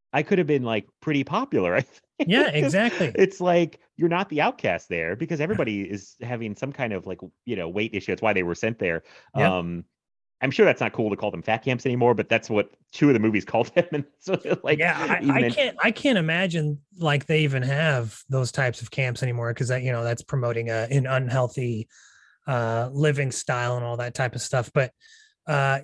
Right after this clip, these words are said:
Speaker 2: uh, yeah, I, I know they existed because I knew some kids that went to fat camps, and I don't know what they, I don't even think they called them fat camps, but of course the kids were like, "Yeah, I'm going to fat camp this summer."
Speaker 1: <laughs> Right. <laughs> And they,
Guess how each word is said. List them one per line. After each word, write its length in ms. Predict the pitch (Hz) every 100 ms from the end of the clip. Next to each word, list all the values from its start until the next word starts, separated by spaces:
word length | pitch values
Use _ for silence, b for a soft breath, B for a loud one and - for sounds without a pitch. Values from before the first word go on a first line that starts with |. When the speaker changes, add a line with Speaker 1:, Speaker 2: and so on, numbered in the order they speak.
| -
Speaker 2:
uh, 100 | -
yeah, 220 | 127 156 127
I, 260 | 139 151 - _ _ _ - - -
I 100 | 196
know 180 | 220
they 160 | 285 302
existed 600 | 202 170 294 - 269 262
because 240 | 214 240 226
I 140 | 220
knew 200 | 208 269
some 200 | - 202
kids 260 | - 180 151
that 140 | 160
went 160 | 160 143
to 80 |
fat 320 | 139 165 147 143
camps, 340 | 151 131 -
and 140 | 139 139
I 120 | 170
don't 140 | 185
know 120 | 160 190
what 200 | 170 -
they, 200 | 151 139 -
I 100 | 165
don't 120 | 175
even 140 | 147
think 200 | 139 156
they 100 | 143
called 200 | 127 170 147
them 100 | 127
fat 300 | 170 185 -
camps, 280 | 135 139 -
but 60 |
of 120 | 139 -
course 280 | 143 131
the 60 | -
kids 260 | - 170 139
were 60 |
like, 240 | 139 127 -
"Yeah, 140 | 147
I'm 80 | 151
going 180 | 143 147
to 60 |
fat 220 | - 135 123
camp 240 | 127 123
this 140 | - -
summer." 300 | 143 113 120
Speaker 1:
<laughs> 40 |
Right. 240 | 92 71 - -
<laughs> 20 | - - 202 - 202 - 196 _ 277 - 277 B B B -
And 120 | 139
they, 140 | 170